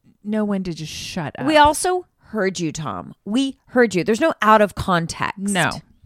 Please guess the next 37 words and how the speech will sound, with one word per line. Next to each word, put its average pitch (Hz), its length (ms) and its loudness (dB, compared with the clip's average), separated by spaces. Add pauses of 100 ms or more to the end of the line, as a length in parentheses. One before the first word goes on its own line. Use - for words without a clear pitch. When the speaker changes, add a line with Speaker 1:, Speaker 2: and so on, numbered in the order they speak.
Speaker 2:
It 240 60 2
was 220 220 0
under 202 220 2
your 285 180 0
breath. 175 400 4
You 190 100 -4
were 165 100 2
hoping 220 340 0
y-, 233 160 -2
it 208 200 0
wasn't 190 500 -2 (180)
caught. 160 400 4 (300)
Um, 202 240 4
let's 208 320 0
talk 226 260 -2
about 208 300 2
the 190 120 2
Vanderpump. 180 880 -4 (380)
What 196 200 -2
was 220 140 -6
it 240 180 -8
called? 233 240 -6 (200)
Speaker 1:
Yeah, 226 280 4
but 196 160 2
one, 170 120 4
I 269 80 6
had 254 240 2
Speaker 2:
Lines. - 20 0
Speaker 1:
one 220 180 4
Speaker 2:
Oh, 339 40 4
Speaker 1:
other 302 160 2
thing 247 180 0
I 233 40 4
Speaker 2:
yeah. - 40 4
Speaker 1:
wanted 208 160 2
to 190 60 0
mention, 185 680 -2